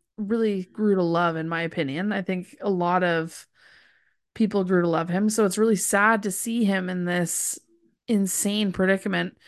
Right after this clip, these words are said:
He uses his hands for his job. So this could be a career-ending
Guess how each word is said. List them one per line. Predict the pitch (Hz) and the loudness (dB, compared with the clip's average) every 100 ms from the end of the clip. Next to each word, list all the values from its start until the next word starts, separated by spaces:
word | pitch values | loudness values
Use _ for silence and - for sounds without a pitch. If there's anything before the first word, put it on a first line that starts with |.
| - - _ - - _ | -20 -20 _ -20 -20 _
He | 247 233 | 2 4
uses | 247 226 233 | 4 2 4
his | 240 214 | 4 4
hands | 220 226 208 185 | 2 4 2 -2
for | - 196 202 | -2 2 2
his | 180 185 170 | 2 0 0
job. | 185 165 143 165 | 2 2 0 -6
So | - | -6
this | 185 190 - | -2 -2 -2
could | - 214 185 | 0 0 0
be | 190 | 0
a | 185 | 0
career-ending | 170 190 175 170 160 165 160 156 156 160 | 0 0 2 2 2 0 -2 -4 -4 -8